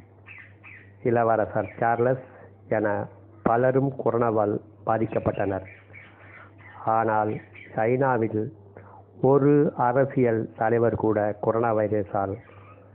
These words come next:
பாதிக்கவில்லை, பாதிக்கப்படவில்லை. சைனாவின் எல்லைகளை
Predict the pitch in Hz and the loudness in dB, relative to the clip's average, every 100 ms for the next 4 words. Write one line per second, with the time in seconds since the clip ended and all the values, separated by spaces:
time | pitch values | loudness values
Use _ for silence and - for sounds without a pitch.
0 | - - - - - 117 110 110 - 104 | -20 -20 -20 -20 -6 -2 0 -2 -2 -2
1 | 101 101 104 - - - - - 110 107 | 0 -2 -4 -12 -20 -20 -20 -4 -2 -2
2 | 104 104 104 101 98 101 107 - - - | -2 -4 -2 -2 -4 -6 -8 -16 -20 -20
3 | - - - - - - - - - - | -20 -20 -20 -20 -20 -20 -20 -20 -20 -20
4 | - - - - - - - - - - | -20 -20 -20 -20 -20 -20 -20 -20 -20 -20
5 | - - - - - - - - - - | -20 -20 -20 -20 -20 -20 -20 -20 -20 -10
6 | - 117 127 127 117 113 113 127 123 113 | -2 2 2 2 0 0 2 2 2 0
7 | 110 | -2